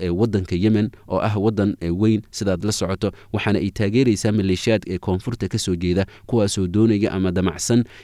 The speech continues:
in, ee, koonfurta uu noqdo waddan, ee, ka madax bannaan, ee, waqooyiga. Haddii laga hadlo, ee, dhibaatada ay geysanayaan maleeshiyaadkan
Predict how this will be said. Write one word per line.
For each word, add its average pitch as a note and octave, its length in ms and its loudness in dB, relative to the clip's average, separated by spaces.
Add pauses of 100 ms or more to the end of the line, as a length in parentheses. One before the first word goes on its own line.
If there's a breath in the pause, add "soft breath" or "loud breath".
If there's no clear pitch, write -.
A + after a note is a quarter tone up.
(100)
in, A#2+ 180 4 (100)
ee, F#2 120 0
koonfurta A2 600 -2 (220 loud breath)
uu G2 120 0
noqdo F#2+ 340 0
waddan, G#2 340 2
ee, F2 100 -4
ka - 140 -4
madax G2 260 -2
bannaan, F2+ 320 0
ee, F2 100 -4
waqooyiga. E2 580 -2 (420)
Haddii D3 380 0
laga A#2 260 0
hadlo, G2+ 380 -2 (260 loud breath)
ee, G2+ 160 0
dhibaatada G2+ 480 0
ay G2+ 160 0
geysanayaan G2 640 0
maleeshiyaadkan F#2+ 880 0